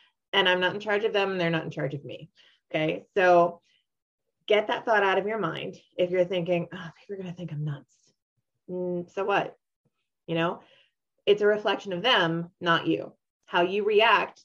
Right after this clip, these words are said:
to them is all about you. Okay. So keep it high energy, keep it high vibe, right? So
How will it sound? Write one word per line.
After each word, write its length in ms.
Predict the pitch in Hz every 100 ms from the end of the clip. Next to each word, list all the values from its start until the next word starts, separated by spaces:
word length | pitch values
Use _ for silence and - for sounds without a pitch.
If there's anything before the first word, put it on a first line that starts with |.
| -
to 100 | 208
them 520 | 202 247 185 156 170 - _ _
is 120 | 180 180
all 180 | 165
about 300 | 151 165 160
you. 280 | 95 - - _ _
Okay. 420 | 160 156 165 175 - -
So 440 | _ 202 185 175 -
keep 200 | - 196
it 80 | 226
high 220 | 240 247
energy, 540 | 190 165 156 156 170 -
keep 240 | - 185
it 80 | 202
high 220 | 196 190
vibe, 320 | 165 156 - - _ _ _
right? 260 | - 170 - - _ _ _ _ _ - -
So 540 | - - 208 196 190